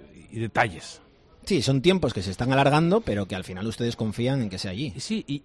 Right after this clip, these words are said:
Speaker 1: y bueno, y si se alargan para que estemos todos más tranquilos, tampoco lo veo mal.
Speaker 2: De todas formas, usted dijo que tiene más variables, más
Speaker 1: No, bueno, es que,
Speaker 2: posibilidades.
Speaker 1: pero eso las tenemos desde antes de la Tores, ¿eh? O sea, la verdad es que nosotros
Speaker 2: Ya.
Speaker 1: desde el principio tuvimos tres o cuatro o cinco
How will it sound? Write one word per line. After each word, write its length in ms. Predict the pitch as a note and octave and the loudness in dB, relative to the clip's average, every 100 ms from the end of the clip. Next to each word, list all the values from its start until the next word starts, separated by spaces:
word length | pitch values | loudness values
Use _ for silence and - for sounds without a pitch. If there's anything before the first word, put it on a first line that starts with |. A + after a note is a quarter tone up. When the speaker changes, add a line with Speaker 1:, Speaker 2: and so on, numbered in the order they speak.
| - | -6
Speaker 1:
y 300 | C3+ C3+ C3+ | -2 0 2
bueno, 260 | F#3 E3+ | 2 2
y 80 | C3 | 0
si 120 | B2 | -2
se 120 | B2+ | -4
alargan 400 | D#3 G3 A3 G#3 | 0 2 4 2
para 280 | D#3+ A#2+ A2+ | 2 0 0
que 60 | G#2+ | -4
estemos 320 | - E3+ D3+ | -4 -4 -2
todos 160 | D#3+ D3+ | -2 -2
más 140 | D3+ | -2
tranquilos, 460 | - C3 C3+ D#3+ C#3 | -4 -6 -4 -6 -4
tampoco 360 | A#2+ A2 A#2+ | -4 -6 -8
lo 120 | G#2 F2+ | -10 -10
veo 120 | F2+ | -12
mal. 180 | D#2+ - | -14 -4
Speaker 2:
De 160 | B2 A#2+ | 0 4
todas 220 | C#3+ D3+ | 4 4
formas, 260 | C#3+ G#3 | 2 2
usted 240 | C#3+ - G#2 | 0 -2 -2
dijo 240 | A2+ F3+ | -2 -2
que 160 | B2 G#2 | -2 -2
tiene 200 | A2+ G#2 | -2 0
más 200 | G#2 F2+ | -2 -4
variables, 500 | F#2 E3+ D2 C2+ - | -4 -4 -6 -10 -10
más 320 | F2+ F2+ - | -8 -8 -6
Speaker 1:
No, 100 | G#3+ | -2
bueno, 160 | A3 G3 | 2 2
es 60 | G3 | 4
que, 80 | |
Speaker 2:
posibilidades. 340 | G3+ D#3 B2+ D3+ | 4 4 4 0
Speaker 1:
pero 160 | C#3 | 0
eso 180 | F3 G#3+ | 0 2
las 200 | G3+ C3+ | 0 0
tenemos 340 | - B2 D#3+ C#3 | -2 -4 -2 -2
desde 220 | A2 A#2+ | -4 -2
antes 320 | D3 D3 G#2+ | -2 -4 -6
de 80 | G2+ | -8
la 120 | F#2 | -8
Tores, 380 | F#2 C#3+ F2+ G#2 | -6 -8 -6 -8
¿eh? 180 | B2 B2+ | -10 -10
O 140 | F#2 | -12
sea, 180 | - D#2+ | -14 -16
la 100 | D2+ | -16
verdad 160 | E2 A2 | -12 -10
es 100 | - | -10
que 140 | A2+ | -8
nosotros 400 | F#2+ G#2+ B2 G#2+ | -8 -8 -8 -4
Speaker 2:
Ya. 80 | F#2+ | -4
Speaker 1:
desde 180 | F2+ G2 | -4 -8
el 140 | F2+ | -10
principio 460 | - G2 F2 B2 C#3+ | -10 -10 -8 -8 -8
tuvimos 420 | A2 A2 B2 - | -6 -4 -4 -6
tres 280 | A2 A#2 - | -6 -6 -8
o 60 | |
cuatro 400 | F2+ G#2+ A2+ G#2 F2+ | -8 -6 -6 -8 -10
o 40 | |
cinco 480 | - A#2 A#2 A2 F2+ | -6 -4 -4 -4 -6